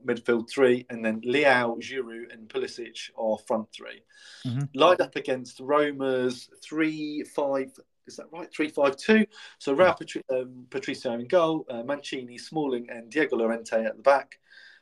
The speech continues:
Speaker 1: Uh, Silic, Cristante, Paredes. I always say this wrong, I'm gonna try again. Uar, um,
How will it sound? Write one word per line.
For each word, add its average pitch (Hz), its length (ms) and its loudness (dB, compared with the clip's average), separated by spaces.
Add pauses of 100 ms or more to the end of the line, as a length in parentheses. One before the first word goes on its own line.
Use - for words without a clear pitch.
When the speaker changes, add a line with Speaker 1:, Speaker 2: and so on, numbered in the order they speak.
(140)
Speaker 1:
Uh, 110 220 -2
Silic, - 440 0 (140)
Cristante, 139 800 -2
Paredes. 139 600 2 (440)
I 123 100 -8
always 120 300 -2
say 113 120 -4
this 110 120 -6
wrong, 131 160 -4
I'm 117 60 -14
gonna 113 140 -10
try 123 160 0
again. 139 280 -2
Uar, 143 420 8 (600)
um, 110 460 2